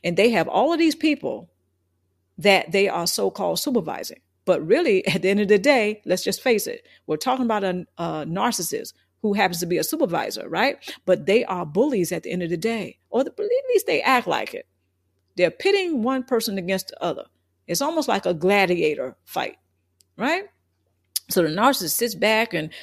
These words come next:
they are, let's just say one coworker is a little bit more underhanded than the other. The narcissist will set up a scenario in that work environment, right, to make sure that it's a very fierce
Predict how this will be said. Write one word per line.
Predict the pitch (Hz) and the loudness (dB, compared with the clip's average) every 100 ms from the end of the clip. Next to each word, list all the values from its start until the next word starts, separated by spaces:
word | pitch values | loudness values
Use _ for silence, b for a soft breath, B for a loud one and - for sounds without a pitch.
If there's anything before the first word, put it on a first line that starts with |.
| B | B
they | - | -2
are, | - 403 240 | 0 0 0
let's | 403 381 | -2 -2
just | 370 | 0
say | - 302 | 2 2
one | 220 240 262 | 4 2 0
coworker | 254 254 202 220 226 202 | 2 4 6 4 2 0
is | 196 180 165 | 2 2 0
a | |
little | 165 202 208 | 0 0 0
bit | 160 190 - | 2 0 0
more | 175 190 190 185 - | -2 0 2 2 0
underhanded | 190 190 175 180 180 - | -4 0 0 -2 -4 -4
than | - 165 | -2 -2
the | 156 | -2
other. | 151 - - - _ _ _ _ _ - | -4 -4 -10 -18 _ _ _ _ _ -2
The | 180 | 0
narcissist | 196 320 349 285 254 226 | 2 0 0 2 2 2
will | 175 165 | -2 -2
set | - - 359 403 - | -2 -2 -2 -4 -4
up | 240 196 | -6 -4
a | |
scenario | 190 180 190 196 160 123 - - _ _ _ _ - | -6 -4 -2 0 0 -2 -10 -16 _ _ _ _ 0
in | 262 330 | 0 2
that | 294 196 | 0 2
work | 214 226 | 0 2
environment, | 175 165 156 123 101 123 - _ _ _ _ _ _ _ _ _ _ - | -2 -2 -4 -6 -8 -12 -14 _ _ _ _ _ _ _ _ _ _ -8
right, | 175 208 285 - | -2 0 -2 -4
to | - | -4
make | 165 208 240 | 0 0 0
sure | - 339 233 170 - _ - | 0 2 2 2 -4 _ -12
that | 165 185 185 175 - _ _ _ _ _ _ _ - | 2 4 4 2 -2 _ _ _ _ _ _ _ 4
it's | 214 - | 4 4
a | 175 | -2
very | 170 165 233 247 | 0 2 4 4
fierce | 247 - - 302 208 156 - - - | 0 -8 0 4 4 4 -2 -2 -4